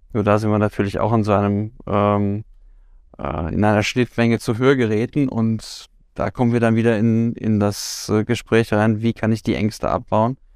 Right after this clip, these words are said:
dass man diese Menschen durchaus in einer audiologischen, sinnvollen Indikationsbreite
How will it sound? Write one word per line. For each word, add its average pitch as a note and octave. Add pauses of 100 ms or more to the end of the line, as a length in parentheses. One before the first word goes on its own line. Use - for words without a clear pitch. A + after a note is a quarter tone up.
(260)
dass -
man G#2+
diese A2
Menschen A2 (180)
durchaus A2
in -
einer G2+
audiologischen, G#2+ (280)
sinnvollen A#2
Indikationsbreite A2